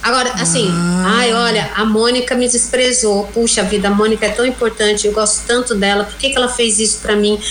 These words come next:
Speaker 1: Eu só queria ajudar, eu não queria fazer nada."
Speaker 2: Hum.
Speaker 1: É, essa reação. E a gente, olha só, a gente, é, a gente já vai começar a brigar, porque aí, quando você começa a brigar, você entrou na vibe.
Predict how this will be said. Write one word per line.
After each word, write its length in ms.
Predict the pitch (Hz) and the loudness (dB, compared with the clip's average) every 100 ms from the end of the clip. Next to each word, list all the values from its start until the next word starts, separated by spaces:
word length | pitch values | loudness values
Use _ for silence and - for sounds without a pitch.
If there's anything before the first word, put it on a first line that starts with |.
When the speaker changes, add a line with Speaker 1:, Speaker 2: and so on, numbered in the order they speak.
| - - | -6 -2
Speaker 1:
Eu 60 | 240 | 0
só 140 | 254 | 0
queria 360 | 254 240 240 233 | 0 0 2 2
ajudar, 640 | 233 233 208 202 202 202 - - | 0 0 2 2 0 -2 -10 -4
eu 80 | 247 | 0
não 120 | 254 | 0
queria 380 | 254 262 254 254 | 0 0 2 0
fazer 280 | 247 240 247 | 0 0 2
nada." 440 | 240 220 220 196 | 2 2 2 0
Speaker 2:
Hum. 240 | 170 160 160 | 0 -2 -2
Speaker 1:
É, 240 | 247 247 247 | 0 0 0
essa 160 | 247 | 0
reação. 520 | 240 254 254 - 247 240 - - - - | 0 0 0 0 -2 -2 -14 -18 -16 -8
E 80 | 262 | -2
a 60 | 269 | 0
gente, 320 | 339 359 - 269 | 2 -2 -4 -2
olha 220 | 370 392 | 0 0
só, 200 | - 269 | -2 -2
a 80 | 247 | 0
gente, 500 | 277 403 - 294 - - 233 | 0 0 0 -2 -4 -8 -2
é, 200 | 220 214 | -2 0
a 60 | |
gente 200 | 226 349 | 0 2
já 100 | 339 | 0
vai 160 | 254 233 | 0 0
começar 380 | 240 240 - 294 | 0 0 0 0
a 40 | |
brigar, 580 | 262 247 196 240 262 208 | -2 -2 -2 0 0 -2
porque 160 | - 240 | -2 -2
aí, 280 | 254 302 294 | 0 0 0
quando 200 | 359 453 | 0 0
você 220 | 320 277 | 0 0
começa 400 | 240 214 185 - | -2 0 0 0
a 20 | |
brigar, 400 | 175 180 220 233 208 | -2 -2 0 0 0
você 140 | 262 | 0
entrou 280 | 262 269 285 | 0 0 0
na 140 | 294 | 0
vibe. 380 | 254 220 202 | 0 0 -2